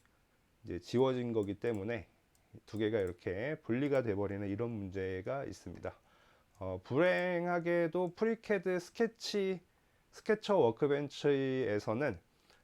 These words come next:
어, 이 분할점을 제거하는 기능이 없습니다.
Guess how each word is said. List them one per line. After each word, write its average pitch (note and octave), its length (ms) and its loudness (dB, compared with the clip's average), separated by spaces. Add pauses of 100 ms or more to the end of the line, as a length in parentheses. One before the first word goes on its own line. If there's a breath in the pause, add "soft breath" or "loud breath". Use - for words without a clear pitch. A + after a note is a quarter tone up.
(140)
어, G2+ 180 -2
이 A#2+ 140 -2
분할점을 D#3+ 1300 2 (360)
제거하는 C#3 640 2
기능이 A2+ 340 -2
없습니다. F2+ 600 -6